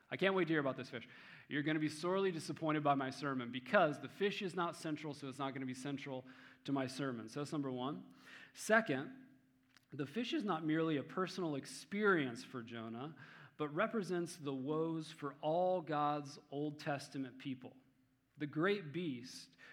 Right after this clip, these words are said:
would have been seen by God's people as Babylon. So when they rebel,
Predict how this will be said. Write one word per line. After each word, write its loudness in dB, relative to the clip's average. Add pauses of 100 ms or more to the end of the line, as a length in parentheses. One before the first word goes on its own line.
(120)
would 2
have 0
been 0
seen 0
by 2
God's 0
people -6 (440)
as 2
Babylon. 4
So -6
when -2
they 0
rebel, 0